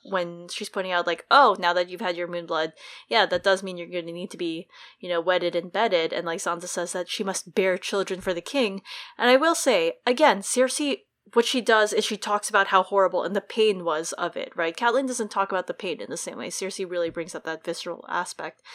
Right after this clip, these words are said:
But she doesn't really say that Sansa has to produce an heir. Just bear children. Because, you know, after all, Cersei doesn't really do her duty,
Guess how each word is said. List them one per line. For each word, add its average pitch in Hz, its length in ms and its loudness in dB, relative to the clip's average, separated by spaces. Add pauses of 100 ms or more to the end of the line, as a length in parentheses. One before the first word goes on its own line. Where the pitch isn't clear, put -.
(440)
But 277 100 8
she 349 140 0
doesn't 381 460 2
really 339 180 0
say 339 220 -2
that 269 160 4
Sansa 269 400 4
has 254 240 6
to 240 100 0
produce 240 480 0
an 175 140 -6
heir. 175 420 0 (380)
Just - 500 0 (880)
bear 208 320 10
children. 208 760 4
Because, 294 300 2
you 339 80 2
know, 349 160 6
after 349 400 2
all, 349 320 4 (340)
Cersei 403 520 4
doesn't 247 400 6
really 233 360 2
do 226 280 -2
her 208 240 -2
duty, 190 580 -6